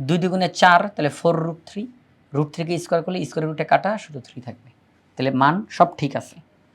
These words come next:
আমরা এখানে সূত্রটা কি বলতে পারি? এটা হচ্ছে a plus b হোল স্কয়ারের সূত্র, এ স্কয়ার প্লাস টু এ বি প্লাস বি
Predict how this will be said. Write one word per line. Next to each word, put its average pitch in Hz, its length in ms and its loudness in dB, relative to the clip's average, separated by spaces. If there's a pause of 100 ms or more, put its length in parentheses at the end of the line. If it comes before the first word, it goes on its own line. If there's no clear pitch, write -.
(320)
আমরা 147 140 4
এখানে 139 220 0
সূত্রটা 147 380 0
কি 156 140 -2
বলতে 160 220 -4
পারি? 190 140 -2 (420)
এটা 139 180 0
হচ্ছে 127 220 -6 (200)
a 156 40 4 (120)
plus 139 220 4 (100)
b - 20 -8 (160)
হোল 120 120 -2 (120)
স্কয়ারের 110 320 -6
সূত্র, - 180 -16 (260)
এ 135 40 2 (140)
স্কয়ার 160 220 -2
প্লাস 139 180 -2
টু - 120 -14
এ - 60 -6
বি 131 120 -8
প্লাস 113 200 -2
বি 113 60 -10